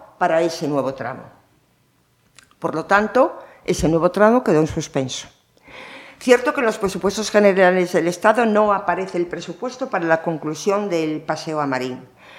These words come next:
Pero es que, es que, mm, el paseo a Marín, el proyecto, se hizo dentro de la propia administración del Estado. Es decir,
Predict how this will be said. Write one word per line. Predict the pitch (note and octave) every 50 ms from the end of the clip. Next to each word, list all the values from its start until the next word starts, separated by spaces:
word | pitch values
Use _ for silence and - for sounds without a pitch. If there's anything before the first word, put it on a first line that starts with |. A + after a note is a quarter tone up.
| - - - _
Pero | A3+ G#3+ G#3+ G#3+
es | G#3+ G#3+ -
que, | - - A3 G#3 F#3+ F#3 - - - - - - _
es | - A3 A3 -
que, | - - A#3+ A3 A3 G#3+ G#3+ G#3+ - - - - -
mm, | - G3+ G#3 G#3 G#3 G#3 G#3 G3+ - -
el | - G3 G3+ G#3 G#3 G3 G3 F#3+ -
paseo | F3 F3+ F3 - C#4 E4 E4+ D#4+
a | D4+
Marín, | C#4+ C#4+ C#4+ E4+ F4+ D#4+ D4+ E4+ - - - _ _ _ _ _ _ _ _ _ _ _ _
el | - F#3 F3+
proyecto, | - D#3 E3 E3 C#4 E4+ - - - - A3+ A#3 - -
se | - - - - G3 G3
hizo | A#3+ D4 E4 - - C4 C4+ -
dentro | G3+ A#3 E4+ F4+ - - A3+ G3
de | E3+
la | E3+ E3 D#3 -
propia | E3 F3+ F3 - E3+ D#3+
administración | D3+ D#3 D#3+ C#3 C#3+ D3 - D#3+ C#3+ - - D3 C#3+
del | C#3 B2+ A#2+
Estado. | C3 - - - B2 A#2 - - -
Es | -
decir, | - D3 C#3 - E3+ D#3